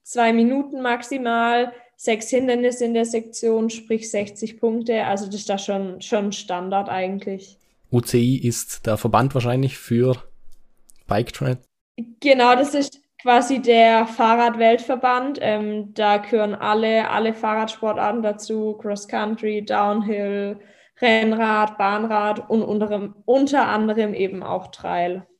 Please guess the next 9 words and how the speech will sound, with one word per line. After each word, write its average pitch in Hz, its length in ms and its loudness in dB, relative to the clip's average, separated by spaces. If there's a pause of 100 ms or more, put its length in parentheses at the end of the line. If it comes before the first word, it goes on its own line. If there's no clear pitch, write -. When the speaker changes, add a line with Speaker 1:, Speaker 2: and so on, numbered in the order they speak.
(680)
Speaker 2:
Also 117 420 0 (400)
Punkte 135 520 4
verlieren 135 580 2
ist, 131 200 0
wenn 120 100 4
man's 117 220 2
eben 117 280 0
nicht 117 520 -2
schafft. - 480 -4